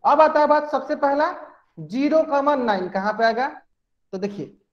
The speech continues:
यहाँ पे मैं लिख देता हूँ पहले ज़ीरो कमा नाइन। तो हमें पता है ज़ीरो क्या है, पहले एक्स होता, होता है और दूसरा क्या होता है, वाई वाला होता है।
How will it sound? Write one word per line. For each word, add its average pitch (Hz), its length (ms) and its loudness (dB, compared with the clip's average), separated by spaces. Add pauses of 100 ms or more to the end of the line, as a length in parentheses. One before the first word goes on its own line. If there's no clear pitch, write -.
(300)
यहाँ 196 220 0
पे 254 60 -4
मैं 262 140 -2
लिख 269 100 -2
देता 262 140 -6
हूँ 247 60 -8
पहले 269 260 0
ज़ीरो 247 380 0
कमा 254 340 -2
नाइन। 185 320 -6
तो - 260 -20
हमें 247 220 -6
पता 294 220 2
है 285 160 2
ज़ीरो 269 220 -6
क्या 294 140 0
है, 285 120 0
पहले 262 180 -2 (100)
एक्स 220 220 -8
होता, 247 220 0
होता 240 260 -2
है 339 200 -2 (300)
और 214 100 2
दूसरा 202 500 -4
क्या 277 120 2
होता 294 200 2
है, 403 100 0 (420)
वाई 202 340 6
वाला 170 200 2
होता 180 280 2
है। 277 80 0